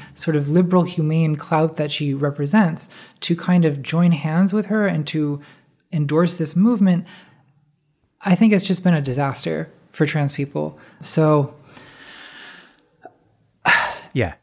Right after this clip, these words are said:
Speaker 2: I mean, I wasn't trying to get you to expand even as much as, as that, especially, as I said, because you've made this video, it's on your ContraPoints channel, where you very carefully and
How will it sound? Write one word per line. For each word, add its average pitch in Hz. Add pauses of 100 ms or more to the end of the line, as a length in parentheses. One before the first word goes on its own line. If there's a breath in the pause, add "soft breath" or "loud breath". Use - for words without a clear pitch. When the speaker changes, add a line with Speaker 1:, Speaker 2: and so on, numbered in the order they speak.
(120)
Speaker 2:
I 131
mean, 139 (120)
I 123
wasn't 110 (460 soft breath)
trying 110
to 101 (260)
get 113
you 107
to 110
expand 104
even 98
as 92
much 104
as, - (100)
as 98
that, 123
especially, 110 (260)
as 110
I 113
said, 127
because 98
you've 101
made 107
this -
video, 147
it's 143
on 110
your 101
ContraPoints -
channel, 131 (720 soft breath)
where 113
you 107
very 107
carefully 139
and 113